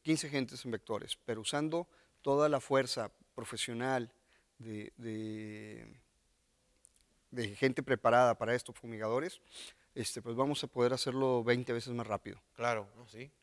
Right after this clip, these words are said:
Speaker 1: Entonces vamos a trabajar todos, vamos a bajar precios, eh, eh, en, en breve te mando la lista de todos los profesionales y a contratarlos. Y ya me tocará a mí hablar en estos días con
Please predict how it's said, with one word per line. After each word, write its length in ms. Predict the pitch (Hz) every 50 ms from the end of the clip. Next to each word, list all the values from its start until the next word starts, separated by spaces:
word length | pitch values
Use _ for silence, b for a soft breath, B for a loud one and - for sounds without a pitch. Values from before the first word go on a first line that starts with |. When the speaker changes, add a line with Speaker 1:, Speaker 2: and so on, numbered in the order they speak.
| _ -
Speaker 1:
Entonces 280 | 120 117 - 127 117
vamos 220 | 117 127 131 127 -
a 60 | 123
trabajar 320 | - 107 104 - 127 123
todos, 420 | - - 131 135 143 151 156 - B B B B B B _
vamos 280 | 131 131 135 131 -
a 40 | 131
bajar 260 | 110 107 - 139 123 -
precios, 600 | - 135 143 160 - - 175 160 160 165 - - b b b b b _ -
eh, 480 | 127 117 113 113 113 110 107 101 - -
eh, 460 | - 113 113 110 110 110 107 101 104 95 - _ _ _ _ _ -
en, 260 | - - 117 113 104 - _ _ _ - _ -
en 160 | 131 117 113
breve 220 | 117 127 131 143 147
te 100 | - 143
mando 200 | 127 131 135 139
la 120 | 135 131 127
lista 300 | 131 139 - - - 143
de 80 | 131
todos 220 | - - 139 139 139
los 140 | 139 131
profesionales 760 | - - 117 - - - - 123 131 147 170 196 220 - - b b b b b b b _ _
y 180 | - 127 120 113
a 60 | 107
contratarlos. 800 | - - 107 - 101 - - 135 165 196 233 294 - - - - b b b b b b _
Y 600 | 147 127 123 120 117 113 113 117 113 - - - _ _ _ _ -
ya 160 | 131 135 139 147
me 120 | 160 165
tocará 320 | - - - - 135 139 139
a 20 |
mí 300 | 147 147 156 170 185 - -
hablar 440 | 135 127 123 135 139 143 147 - -
en 120 | 143 127 131
estos 280 | 131 - - 139 127
días 280 | 131 135 139 139 135 -
con 320 | - - 143 147 156 156